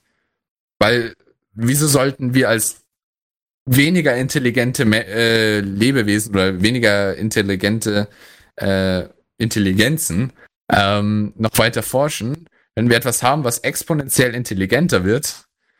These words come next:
Und, äh, dann sogar, ähm, auch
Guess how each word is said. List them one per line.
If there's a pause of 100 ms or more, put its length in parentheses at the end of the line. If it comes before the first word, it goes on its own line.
(1500)
Und,
äh,
dann
sogar,
ähm,
auch